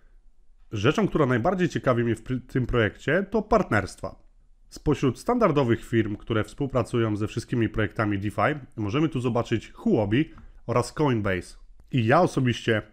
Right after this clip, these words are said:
tylko czekam, oczywiście to nie jest pewne, ale jak ich token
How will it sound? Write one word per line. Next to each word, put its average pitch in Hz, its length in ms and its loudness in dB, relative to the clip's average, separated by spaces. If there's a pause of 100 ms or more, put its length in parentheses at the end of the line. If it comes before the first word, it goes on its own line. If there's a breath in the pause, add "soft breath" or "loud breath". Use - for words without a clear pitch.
tylko 117 260 0
czekam, 110 460 2 (160)
oczywiście 113 480 -4
to 104 140 -6
nie 143 100 -2
jest 139 200 -4
pewne, 107 360 -4 (360)
ale 110 240 2
jak 147 340 0
ich 165 240 -2
token 113 440 0